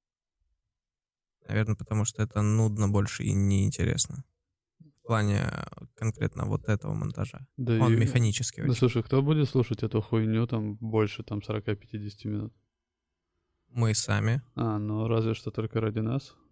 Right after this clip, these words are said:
Speaker 2: Ну, я себя не настолько люблю, <laughs> чтобы заставлять тебя два часа монтажить.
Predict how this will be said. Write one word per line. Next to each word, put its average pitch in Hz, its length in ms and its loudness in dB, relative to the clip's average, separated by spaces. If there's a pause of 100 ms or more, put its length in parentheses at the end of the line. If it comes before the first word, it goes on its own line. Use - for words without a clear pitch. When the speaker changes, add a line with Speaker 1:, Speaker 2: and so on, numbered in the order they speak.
(220)
Speaker 2:
Ну, 143 140 0
я 147 160 2
себя 131 300 -4
не 127 100 0
настолько 120 520 -2
люблю, 110 580 2 (380)
<laughs> - 380 -10
чтобы 113 280 0
заставлять 110 460 0
тебя 107 420 2
два 101 240 0
часа 107 380 -6
монтажить. 104 540 -4